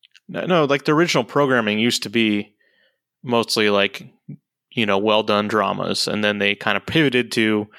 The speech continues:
"We're making a bunch of different types of sh-, shit now," and just kinda, like, bad sitcoms, but, like, stuff that, like, people like to watch on, like, regular T V. And so now it's easier to just kinda replace that.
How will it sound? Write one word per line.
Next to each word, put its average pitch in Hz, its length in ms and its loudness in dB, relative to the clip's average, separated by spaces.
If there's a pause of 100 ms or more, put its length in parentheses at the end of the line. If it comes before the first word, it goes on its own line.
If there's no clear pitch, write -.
(380)
"We're 120 100 0
making 110 220 0
a 104 60 2
bunch 104 280 0
of 98 60 -6
different 101 240 -4
types 98 220 -2
of 107 80 -4
sh-, - 100 -4 (220)
shit - 280 -6
now," - 280 -10
and - 160 -10
just - 220 -8
kinda, 101 180 -4
like, 101 220 -6
bad 98 280 0
sitcoms, 107 800 -2 (540)
but, 113 120 0
like, 101 260 0
stuff - 320 -2
that, 107 160 0
like, 110 280 0
people 107 600 -2 (160)
like 117 280 -2
to 113 100 -8
watch 101 340 0
on, 101 160 -2
like, 98 180 -2
regular 101 320 -2
T 98 180 -4
V. 107 260 -2
And 101 140 -10
so - 80 -4
now 98 300 0 (680)
it's 123 260 -4
easier 117 280 0
to 110 120 -4
just 104 180 -2
kinda 104 180 -2
replace 104 400 -2
that. - 220 -8